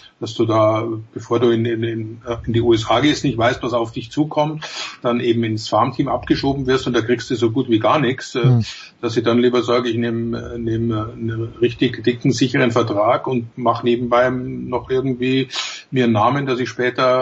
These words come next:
Speaker 1: was weiß ich, eine Kneipe aufmache, Versicherungsagentur oder was halt, was halt sonst so, so angesagt war.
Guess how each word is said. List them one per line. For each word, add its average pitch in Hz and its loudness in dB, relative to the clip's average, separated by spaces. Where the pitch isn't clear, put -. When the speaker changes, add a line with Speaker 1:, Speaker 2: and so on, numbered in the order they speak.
Speaker 1:
was 117 -8
weiß 117 -4
ich, 131 -6
eine 120 -6
Kneipe 123 -2
aufmache, 127 -2
Versicherungsagentur 120 0
oder 120 2
was 117 0
halt, 123 2
was 131 -2
halt 131 0
sonst 123 -2
so, 123 2
so 117 -2
angesagt 123 0
war. 95 -6